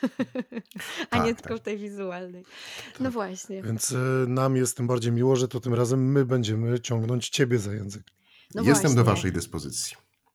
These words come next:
Speaker 1: No właśnie i będziemy cię ciągnąć za język w temacie, em, alkoholu, przede wszystkim wina, no ale po kolei.
Speaker 3: Tak, po kolei, e, bo już wcześniej, tego nasi słuchacze nie wiedzą,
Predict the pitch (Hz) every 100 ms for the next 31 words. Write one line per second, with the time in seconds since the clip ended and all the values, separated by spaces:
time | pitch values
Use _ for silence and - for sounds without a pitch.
0 | _ _ _ _ _ 208 226 226 240 -
1 | 254 254 240 233 220 240 254 247 208 -
2 | 214 208 214 202 196 190 196 190 202 196
3 | - - - 196 180 175 180 - 175 170
4 | 175 - 165 156 156 156 156 156 - 254
5 | 277 226 185 160 151 160 247 _ _ -
6 | 220 254 - 190 - - 175 190 185 175
7 | 147 139 165 269 _ - - - - -
8 | 185 240 240 247 - 233 185 135 117 -
9 | _ - - - - 98 - - 139 135
10 | 117 107 127 160 180 151 143 143 147 131
11 | 113 143 180 190 151 - _ - 143 131
12 | - - 127 98 - 113 135 139 127 110
13 | 110 - - 107 - 107 92 95 131